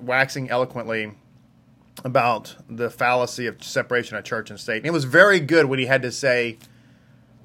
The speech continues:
uh, from a constitutional point of view is excellent. But he was talking about, um, you know, the Ten Commandments and how we've taken them out of schools, taken them out of courthouses. And,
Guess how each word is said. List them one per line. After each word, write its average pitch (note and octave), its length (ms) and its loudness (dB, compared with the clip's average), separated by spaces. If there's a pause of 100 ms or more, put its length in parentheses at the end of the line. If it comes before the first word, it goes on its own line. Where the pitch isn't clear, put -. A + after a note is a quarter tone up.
(100)
uh, A#2 300 2
from C3 200 0
a B2 80 0
constitutional C3+ 720 -2
point A#2 240 -10
of A2 60 -10
view A2 160 -8
is F#2+ 160 -14
excellent. - 420 -6 (920)
But C#3+ 180 6
he D3+ 120 0
was C#3+ 160 0
talking F3+ 440 2
about, B2+ 540 2
um, A2+ 500 -2 (680)
you C#3 140 -4
know, A2+ 380 -4 (840)
the B2 120 -10
Ten D#3 260 0
Commandments C3+ 720 -4
and G#2 180 -12
how B2+ 140 -2
we've A#2 140 -6
taken B2+ 280 0
them A#2+ 80 -4
out A2+ 100 -2
of G#2+ 80 -6
schools, A#2+ 300 -6
taken A#2 240 -6
them A2 60 -6
out G#2 60 -8
of G2 100 -12
courthouses. G2 640 -8 (1600)
And, D#3+ 380 0